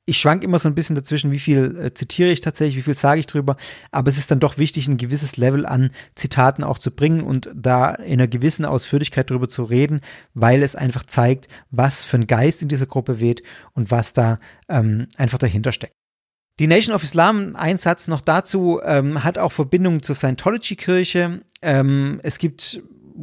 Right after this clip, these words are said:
gemeinsame Veranstaltungen in mehreren Städten in den Vereinigten Staaten oder gab in der Vergangenheit zumindest, äh, solche Veranstaltungen, zum Beispiel in Kalifornien, in Florida, in Illinois.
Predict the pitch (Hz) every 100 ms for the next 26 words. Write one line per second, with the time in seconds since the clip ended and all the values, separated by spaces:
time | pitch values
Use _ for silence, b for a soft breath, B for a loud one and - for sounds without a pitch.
0 | - 123 135 156 160 139 151 156 190 -
1 | 170 160 160 151 127 135 143 131 117 156
2 | 180 175 139 135 147 143 135 - 107 143
3 | 151 151 123 110 131 151 139 131 123 131
4 | 160 156 143 - 139 143 139 - 139 135
5 | 135 139 131 - 147 139 - 131 127 123
6 | - 117 120 131 - 117 117 117 117 151
7 | 151 147 120 - 135 139 135 123 135 139
8 | 135 131